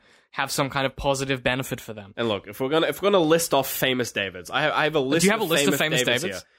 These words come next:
Speaker 2: And all of these are just immediately, infinitely more famous.
Speaker 1: So you boys better f-,
Speaker 2: And
Speaker 1: fucking listen
Speaker 2: mo-,
Speaker 1: up.
Speaker 2: they, the, these guys are all much,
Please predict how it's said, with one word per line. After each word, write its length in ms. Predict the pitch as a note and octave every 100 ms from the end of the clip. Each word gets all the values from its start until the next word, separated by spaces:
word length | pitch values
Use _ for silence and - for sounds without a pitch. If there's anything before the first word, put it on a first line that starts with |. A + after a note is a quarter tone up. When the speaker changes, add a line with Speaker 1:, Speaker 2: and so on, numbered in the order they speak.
| _ -
Speaker 2:
And 180 | D#3
all 220 | G#3+ A#3 G#3
of 100 | E3+
these 180 | D3
are 60 | C#3
just 240 | C3+ B2+
immediately, 720 | C3 C3 C3 B2+ A2+ G#2+ F#2 _ _ _ _
infinitely 560 | D#3 E3 D#3+ C#3+ B2 A2+
more 160 | G#2 G2
famous. 260 | A2 F#2+
Speaker 1:
So 60 | -
you 160 | G3
boys 220 | A3 C4+ -
better 140 | A#3
f-, 80 | G3+
Speaker 2:
And 160 | A#2
Speaker 1:
fucking 240 | A3 G#3+ G3
listen 180 | F#3+ D3
Speaker 2:
mo-, 220 | F#3 D3+
Speaker 1:
up. 100 | D3+
Speaker 2:
they, 200 | F3+ F#3
the, 260 | E3+ G#3 G#3
these 260 | F3 G3+
guys 240 | G#3+ F#3+ E3+
are 100 | F#3
all 320 | F3 C#3+ A#2
much, 640 | A#2 D3 E3 - -